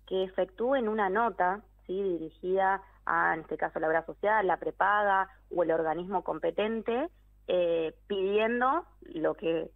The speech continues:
se necesita. En este caso, no sé, si estamos hablando de una medicación, que es una medicación, o si se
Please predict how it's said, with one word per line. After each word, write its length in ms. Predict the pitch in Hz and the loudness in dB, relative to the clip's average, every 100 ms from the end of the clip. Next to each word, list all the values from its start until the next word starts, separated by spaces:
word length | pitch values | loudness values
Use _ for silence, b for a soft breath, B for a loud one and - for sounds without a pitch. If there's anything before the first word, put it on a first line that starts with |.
| - - | -16 -6
se 80 | |
necesita. 520 | 151 151 147 220 185 160 | -6 -6 -8 -6 -2 -4
En 60 | |
este 160 | 151 160 | -2 -2
caso, 220 | 170 180 | 0 -2
no 80 | 156 | -4
sé, 120 | - | -8
si 60 | - | -8
estamos 220 | - 165 | -10 -4
hablando 240 | 156 160 165 | -2 0 0
de 60 | |
una 120 | 160 | -4
medicación, 720 | 156 151 151 151 - 175 185 180 | -4 -8 -4 -4 -2 0 0 -2
que 80 | |
es 60 | - | -4
una 120 | 165 | -4
medicación, 580 | 160 151 160 160 247 262 | -4 -2 -4 0 0 0
o 80 | 180 | -2
si 100 | 160 | -6
se 240 | - 156 | -10 -10